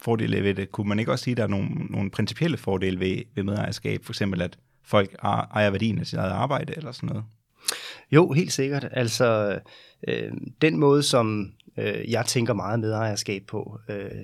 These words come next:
Speaker 2: det er også, altså blandt andet, så tænker jeg det ind i, øh, den større diskussion, øh, som, som blandt andre Piketty jo har, øh, startet, øh, med, hvad skal man sige, at der er en stigende tendens til, at kapitalen eller ejerskabet over ejendom, den er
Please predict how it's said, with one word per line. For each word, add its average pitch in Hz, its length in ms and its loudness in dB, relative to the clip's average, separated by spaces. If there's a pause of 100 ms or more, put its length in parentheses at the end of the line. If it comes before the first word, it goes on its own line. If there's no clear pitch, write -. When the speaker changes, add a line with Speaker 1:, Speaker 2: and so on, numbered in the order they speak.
Speaker 2:
det 123 100 2
er 120 40 2
også, 120 280 0
altså 120 200 -4
blandt 104 180 -2
andet, 120 140 0
så 113 60 -6
tænker 113 260 -4
jeg 95 60 -6
det 104 120 -6
ind 117 200 -4
i, 107 200 -8
øh, 101 200 -10
den 107 80 -6
større 104 260 -4
diskussion, 110 580 -4
øh, 95 160 -10 (140)
som, 95 440 -10
som 101 240 -10
blandt 95 200 -10
andre 104 220 -8
Piketty 113 380 -4
jo 104 180 -10
har, 104 240 -8 (120)
øh, 104 120 -8
startet, 107 500 -4 (100)
øh, 98 380 -4
med, 101 220 0 (340)
hvad - 80 -12
skal 117 120 -2
man 110 80 0
sige, 107 320 0
at - 320 -2
der 95 60 -4
er 101 200 0
en 107 120 -2
stigende 113 480 -2
tendens 107 460 -4
til, - 140 -8
at 98 300 -6
kapitalen 104 720 -4
eller 101 140 -10
ejerskabet 101 720 -8
over 104 200 -8
ejendom, 110 520 -4
den 104 160 -6
er 98 140 -6